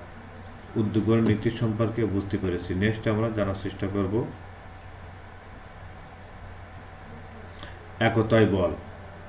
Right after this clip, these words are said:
principle of unity stand।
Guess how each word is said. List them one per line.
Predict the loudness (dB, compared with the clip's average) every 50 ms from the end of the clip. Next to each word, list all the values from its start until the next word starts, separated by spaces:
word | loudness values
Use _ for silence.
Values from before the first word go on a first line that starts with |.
| -14 -14 -14 -14 -14 -14 -14 -14 -14 -12 2 6
principle | 8 8 8 8 8 8 8 8 10 8 8
of | 6 4 4 6 6
unity | 8 6 6 8 8 8 8 8 6
stand। | 4 4 4 6 4 2